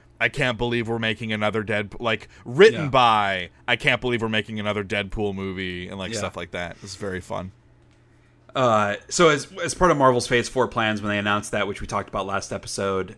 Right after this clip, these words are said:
Speaker 2: uh, they kinda teased, or potentially teased, how the X-Men might fit in with the multiverse stuff. Uh, did not mention Deadpool at all, which was interesting,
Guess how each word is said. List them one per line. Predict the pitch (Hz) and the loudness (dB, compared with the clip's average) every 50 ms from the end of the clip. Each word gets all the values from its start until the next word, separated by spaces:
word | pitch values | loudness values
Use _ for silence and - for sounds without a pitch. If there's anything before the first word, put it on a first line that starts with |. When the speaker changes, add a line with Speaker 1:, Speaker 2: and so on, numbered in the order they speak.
| - | -10
Speaker 2:
uh, | - 104 101 95 95 | -6 -2 -2 0 0
they | 98 101 | 0 0
kinda | - 123 117 110 | 0 0 -2 -2
teased, | 104 - 120 113 110 107 101 95 - - - - - - - _ _ _ _ _ _ _ _ _ - | -4 -4 -4 -4 -2 -2 -4 -4 -8 -10 -12 -14 -16 -20 -20 _ _ _ _ _ _ _ _ _ -6
or | 104 104 95 | -6 -6 -6
potentially | - - - 123 - - 131 123 110 - 117 113 107 | -6 -8 -10 -8 -4 -2 -2 -2 -2 -2 -4 -4 -4
teased, | - - 117 110 110 107 - | -4 -4 -2 -2 -2 -2 -2
how | 120 110 | -2 -2
the | 113 - | 0 0
X-Men | 110 110 - - 117 104 101 | -2 -4 -4 -4 -4 -2 0
might | 101 104 98 - | 0 -2 -2 -2
fit | - 104 104 | -2 0 2
in | 113 117 113 110 | 4 2 2 2
with | 104 - | -2 -4
the | 104 | -4
multiverse | 101 104 107 104 - 110 92 110 107 101 | -4 -4 -4 -4 -4 -2 0 0 0 0
stuff. | - - - 117 107 104 101 101 101 - - - - _ _ _ _ _ _ _ _ _ - - _ _ - | -2 -4 0 2 4 6 6 4 2 -2 -10 -20 -20 _ _ _ _ _ _ _ _ _ -20 -20 _ _ -6
Uh, | 98 101 98 95 92 92 90 90 90 95 - - | -4 -2 0 0 0 0 0 0 -2 -4 -6 0
did | 151 156 139 | 2 4 6
not | 147 147 | 6 6
mention | 139 139 135 127 - 123 110 | 6 4 2 2 -2 -6 0
Deadpool | 104 117 113 110 - 127 117 113 110 107 120 - | 2 2 2 2 0 -2 0 0 -2 -2 -2 0
at | 104 104 | 4 4
all, | 107 120 165 175 - - _ _ _ _ _ _ _ _ _ _ _ | 6 6 4 2 -2 -12 _ _ _ _ _ _ _ _ _ _ _
which | - 113 - - | -10 -10 -6 -4
was | 120 110 - - - - _ _ - | -4 -4 -4 -8 -10 -12 _ _ -8
interesting, | - 131 127 135 127 - 147 135 131 131 | -8 -6 -6 -6 -6 -4 -4 -4 -4 -6